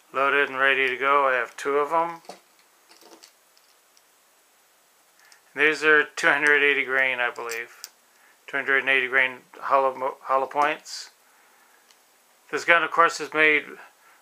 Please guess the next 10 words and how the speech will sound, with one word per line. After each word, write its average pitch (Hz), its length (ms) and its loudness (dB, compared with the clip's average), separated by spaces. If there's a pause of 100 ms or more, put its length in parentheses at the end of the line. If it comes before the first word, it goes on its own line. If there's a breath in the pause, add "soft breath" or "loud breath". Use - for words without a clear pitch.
(140 soft breath)
most 156 280 0
famous 151 560 0
in 147 240 -8
the 143 60 -4
Model 139 280 4
twenty-seven, 139 720 0 (580 soft breath)
I - 20 -4
mean 147 140 0
the 123 140 -6 (560)
twenty-nine, 139 680 4